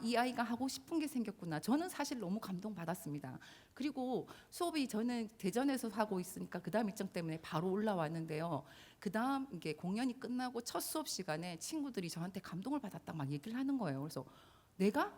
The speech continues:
너희들한테 감동을 줬다고?" 그렇게 물어봤더니 "선생님 가시-, 선생님 영-, 인터뷰 영상을 봤는데 날마다, 날마다 우리 얼-, 우리가 눈빛이 살아나는 것을 느껴." 이 말에 너무 감동을 받았다고 태서라는 친구가 얘기를 해주더라고요.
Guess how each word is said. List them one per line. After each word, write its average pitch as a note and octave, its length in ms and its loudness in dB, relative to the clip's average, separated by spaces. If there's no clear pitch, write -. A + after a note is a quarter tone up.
너희들한테 A3+ 400 0
감동을 G3 380 0
줬다고?" F3 600 0
그렇게 F#3+ 160 -2
물어봤더니 F3 1160 0
"선생님 D4+ 540 4
가시-, G#3 340 0
선생님 A#3+ 600 2
영-, D#3 200 4
인터뷰 D#4 400 2
영상을 G#3+ 480 2
봤는데 E3 720 0
날마다, C4+ 400 8
날마다 G3 480 4
우리 E3 240 2
얼-, D#3+ 300 6
우리가 A3 360 4
눈빛이 F3+ 320 0
살아나는 D4+ 600 4
것을 G3 280 0
느껴." E3 340 2
이 D4+ 140 6
말에 C#4 240 6
너무 F#3 220 2
감동을 F#3+ 380 0
받았다고 C#3+ 640 -4
태서라는 D4+ 460 -2
친구가 G3 300 -6
얘기를 F#3+ 220 -6
해주더라고요. D#3 680 -6